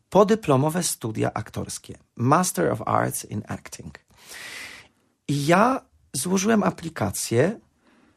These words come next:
i zostałem przyjęty na ten kurs i zapisałem się na studia w, w Manchester. <laughs> Wziąłem wtedy urlop w serialu. Mój bohater miał wypadek i leżał w śpiączce w szpitalu, a ja pojechałem do Wrocławia i zapłaciłem,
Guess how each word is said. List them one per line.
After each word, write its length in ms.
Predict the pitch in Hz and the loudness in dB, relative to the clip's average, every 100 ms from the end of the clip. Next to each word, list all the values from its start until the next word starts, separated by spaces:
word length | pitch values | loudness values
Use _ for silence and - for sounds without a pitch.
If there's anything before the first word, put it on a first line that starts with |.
| _ | _
i 140 | 156 185 | -8 -4
zostałem 420 | 196 - 214 214 | -4 2 4 4
przyjęty 560 | - 165 113 95 - | 2 4 4 2 0
na 140 | 110 110 | -2 -2
ten 180 | 110 107 | -2 -4
kurs 280 | - - | -4 -6
i 80 | - | -4
zapisałem 560 | 180 214 220 151 156 202 | -2 0 0 2 4 2
się 120 | 208 | 2
na 120 | 196 | 2
studia 600 | 170 - 156 165 160 160 | 2 -2 -4 0 2 2
w, 440 | 147 135 139 - 127 | 0 -8 -18 -18 -2
w 20 | |
Manchester. 680 | 139 110 101 101 - 104 151 - - - - | 2 2 0 -4 -2 0 -2 -4 -14 -14 0
<laughs> 80 | 147 113 - - - - - - - | 0 0 -4 -8 -8 -10 -14 -16 -10
Wziąłem 480 | 107 117 185 202 185 | -2 6 8 10 8
wtedy 320 | - 165 151 | 4 2 2
urlop 360 | 156 170 165 - | 2 4 4 2
w 80 | |
serialu. 520 | - 143 123 107 98 131 | 0 2 4 4 4 4
Mój 160 | 147 | 4
bohater 560 | 135 135 147 139 131 117 | 2 2 2 2 2 4
miał 260 | 135 123 | 4 4
wypadek 480 | 113 123 139 131 117 | 2 2 2 2 0
i 80 | 123 | 0
leżał 260 | 135 127 110 | 2 2 2
w 80 | |
śpiączce 440 | - - 131 - 110 | 0 2 2 0 -6
w 40 | |
szpitalu, 640 | - - 92 90 90 113 202 - - - | -6 -8 -6 -4 0 0 0 -8 -18 -2
a 100 | 131 | 4
ja 120 | 143 | 4
pojechałem 400 | 196 175 151 151 | 4 2 2 2
do 100 | 143 | 2
Wrocławia 800 | 160 156 147 120 98 90 98 - - _ | 2 0 0 -2 -2 -2 -4 -6 -8 _
i 300 | 185 247 359 - | -4 -4 -6 -6
zapłaciłem, 600 | 156 165 160 - 180 175 | -2 0 0 0 -2 -2